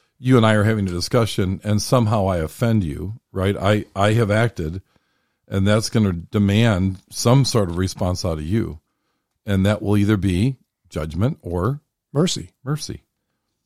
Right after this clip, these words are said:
Speaker 1: And the mercy, well, the one thing we know for sure, mercy unites, but judgment divides, right? It separates, it breaks down, it, it creates, uh,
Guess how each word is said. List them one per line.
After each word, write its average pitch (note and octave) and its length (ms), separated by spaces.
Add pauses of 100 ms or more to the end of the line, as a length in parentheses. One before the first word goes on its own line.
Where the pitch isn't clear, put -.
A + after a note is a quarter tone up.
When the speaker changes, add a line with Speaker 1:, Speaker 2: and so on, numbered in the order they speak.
(160)
Speaker 1:
And A2 220
the A#2 80
mercy, C3 440
well, A2+ 240
the A2+ 160
one C#3 180
thing D3+ 140
we A#2 80
know A#2 140
for G#2+ 120
sure, B2 280
mercy A2 720 (640)
unites, A2 760 (380)
but F#2+ 260
judgment G#2 480
divides, F2+ 640
right? F2 300
It G2+ 160
separates, G#2+ 600
it G#2 120
breaks G#2 320
down, F#2 360
it, F2 200
it G2+ 200
creates, - 560 (600)
uh, D#2+ 420